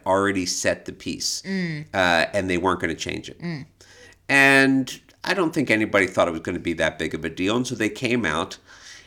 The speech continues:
Speaker 1: And then some wag over at Newsweek noticed that the drawings were different.
Speaker 2: Uh-oh.
Speaker 1: So they call Al and said, "Why are the drawings different?" And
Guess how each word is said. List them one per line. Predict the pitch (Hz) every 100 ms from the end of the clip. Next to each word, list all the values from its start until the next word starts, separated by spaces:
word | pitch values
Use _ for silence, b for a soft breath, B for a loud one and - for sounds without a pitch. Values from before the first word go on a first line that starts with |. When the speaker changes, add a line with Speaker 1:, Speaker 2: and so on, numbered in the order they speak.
| B
Speaker 1:
And | - 127
then | 131 131
some | - 143
wag | 131 127 127 120
over | 117 110 113
at | 92
Newsweek | 90 110 113 98 87 87
noticed | 107 104 98 95 -
that | 101 90 90 -
the | 95
drawings | 92 98 98 95 -
were | 98
different. | 143 160 - -
Speaker 2:
Uh-oh. | 165 - 143 156 B B B
Speaker 1:
So | -
they | 98
call | 98 - 127 -
Al | 90 85 87
and | 87
said, | - 101 101 98
"Why | 120 143
are |
the | 190
drawings | 131 123 117 113
different?" | - 85 - 80 - B B B
And | - 92 87 76